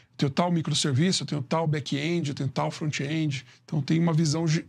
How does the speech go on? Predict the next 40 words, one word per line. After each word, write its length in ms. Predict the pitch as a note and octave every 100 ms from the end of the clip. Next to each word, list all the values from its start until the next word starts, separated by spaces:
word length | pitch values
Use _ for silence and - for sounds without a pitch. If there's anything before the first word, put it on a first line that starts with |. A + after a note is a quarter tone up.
| -
real 580 | C3 B2 F3+ D#3 E3+ D#3
ali 120 | D3
dos 180 | D3 C#3+
meus 180 | D3
componentes, 640 | - D#3+ E3+ D3 B2+ - A2
né? 200 | C3+ F3+ - - - -
E 80 | D3
onde 280 | F3 F#3 F3
eles 160 | D#3+
estão 220 | D#3+ -
rodando. 500 | E3 F#3 C#3+ C3 A2+ - - _ -
Aqui 580 | G3 G3+ - G#3 B3 - _
é 260 | - E3+ G#3 -
visão 440 | - C#3+ D3+ E3+ F3+
arquitetural, 600 | E3+ - F3 G#3 D#3+ A2+ -
tá? 220 | D#3 E3 -
De 140 | D3+
camadas 500 | - E3 C#3+ D3+ -
que 80 | D#3+
a 40 |
gente 200 | D3 D3+
vai 100 | E3+
ter 180 | D#3 D3+
aqui 140 | C3
na 120 | C#3+ D3
nossa 260 | C#3+ C#3+
arquitetura. 520 | D3 D3 E3+ C#3+ A#2 - - - - - - -
Então, 260 | F3+ D4+ B3+
ó, 180 | F3+ -
o 40 |
que 120 | -
que 100 | A3
é 20 | C4+
legal 380 | A#3+ F#3 F3+
aqui, 160 | E3+ -
talvez 300 | F#3+ F#3+ A3
não 80 | B3
fique 160 | -
tão 200 | - G#3
claro 480 | D3 D#3+ F3+ G3 C3